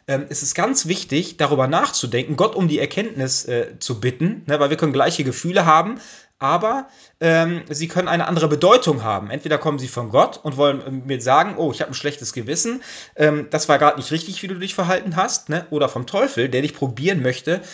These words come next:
ähm, von etwas abzuhalten, weil es nämlich, äh, ihm schaden würde, ne? Also versteht ihr, es ist ganz wichtig, ähm, solche Gefühle zu prüfen.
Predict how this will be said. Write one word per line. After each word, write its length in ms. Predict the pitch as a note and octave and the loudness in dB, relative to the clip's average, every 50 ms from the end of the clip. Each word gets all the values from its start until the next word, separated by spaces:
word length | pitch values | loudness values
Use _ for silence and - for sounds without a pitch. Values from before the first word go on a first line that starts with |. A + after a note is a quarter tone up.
| - - - _ _ - | -20 -20 -20 _ _ -6
ähm, 200 | C3 C3 C3 C3 | -6 -6 -6 -8
von 400 | - - - C3 D3 E3+ E3+ E3 - - _ _ | -8 -4 -2 0 0 0 -2 -6 -10 -16 _ _
etwas 500 | - C3 B2+ - - C3 B2 B2 - - - - _ _ _ _ | -6 -6 -6 -2 0 0 0 0 -2 -6 -12 -20 _ _ _ _
abzuhalten, 880 | - C#3 C#3+ - - - - A#2+ A2+ A#2+ B2 B2+ B2+ - C3+ C3+ B2+ A#2 | -4 -4 -4 -4 -4 -4 -2 0 2 4 4 4 2 0 -4 -8 -4 0
weil 220 | A2 B2+ D3 D#3 - | 4 4 4 6 4
es 240 | D3 D3 D3 - C#3+ | 2 2 2 0 -2
nämlich, 400 | C3+ B2+ C3 C3 C3 - - - | -2 -2 -4 -4 -6 -8 -8 -6
äh, 140 | C3+ C3 | -4 -4
ihm 160 | - - E3 E3 | -4 -4 -4 -4
schaden 440 | - - G3+ A3 G#3+ D3 B2+ A#2 | 0 2 4 6 6 4 2 0
würde, 360 | A2 G#2+ G2+ G2 F#2 - - - _ - | -2 -2 -2 -2 -4 -6 -10 -14 _ -14
ne? 220 | C3 D#3 E3+ E3+ - | -14 -14 -14 -14 -12
Also 200 | B2+ B2 C3 C3 | -12 -12 -12 -10
versteht 480 | B2+ - C3 - - E3 F3+ E3 - | -10 -10 -8 -4 -4 -4 -4 -2 -2
ihr, 80 | G3 D#3 | -2 -2
es 100 | C#3+ D3 | -2 -2
ist 100 | C#3+ - | -2 0
ganz 320 | - E3+ G3+ A3+ - - | 2 2 2 2 0 -4
wichtig, 460 | F3 F3+ G3+ - - D3+ D#3+ F3 E3 - - - - - _ _ | -4 -4 -4 -4 -2 -2 -2 -2 -4 -8 -16 -20 -20 -20 _ _
ähm, 300 | - D3+ C#3+ D3 D3 D3 | -2 -2 0 -2 -2 -6
solche 340 | - A#2+ D3 F3+ F#3+ - F#3+ | -4 0 2 2 2 2 0
Gefühle 380 | D3+ D3 C#3+ - F#3+ F3+ D#3+ D3 | -2 -2 -2 -2 0 2 2 2
zu 140 | - - B2+ | 0 -2 -4
prüfen. 760 | - - - G#3 A#3 A3 - - B2+ D3 G3 G3+ - - | -4 -6 -6 -6 -6 -6 -4 -4 -2 -2 -2 -4 -6 -12